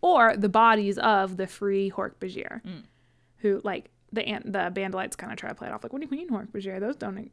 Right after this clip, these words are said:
Speaker 1: free Hork-Bajir, those don't exist." And she's
Speaker 2: Oh,
Speaker 1: like,
Speaker 2: wink.
Speaker 1: "If you use your brain, unlike Visser three does, you can figure things out."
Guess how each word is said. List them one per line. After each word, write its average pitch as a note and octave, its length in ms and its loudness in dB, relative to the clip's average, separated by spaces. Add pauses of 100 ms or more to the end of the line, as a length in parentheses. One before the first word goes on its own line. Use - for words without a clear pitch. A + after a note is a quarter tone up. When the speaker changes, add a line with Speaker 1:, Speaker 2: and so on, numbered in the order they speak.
(120)
Speaker 1:
free A3+ 220 -2
Hork-Bajir, F#3 540 -4
those A3 160 -2
don't B3 200 -4
exist." F#3 600 -8 (120)
And G3 280 -4
she's - 100 2
Speaker 2:
Oh, E4 140 8
Speaker 1:
like, G3 180 -2
Speaker 2:
wink. A3+ 180 2
Speaker 1:
"If C#4+ 140 2
you A3 80 0
use B3 260 0
your G#3 100 2
brain, G#3+ 600 2
unlike G#3+ 380 0
Visser A#3 300 4
three A3+ 420 2
does, G3 340 2
you G#3 180 2
can F3+ 180 -4
figure G#3 300 -2
things C#4+ 280 -2
out." - 340 0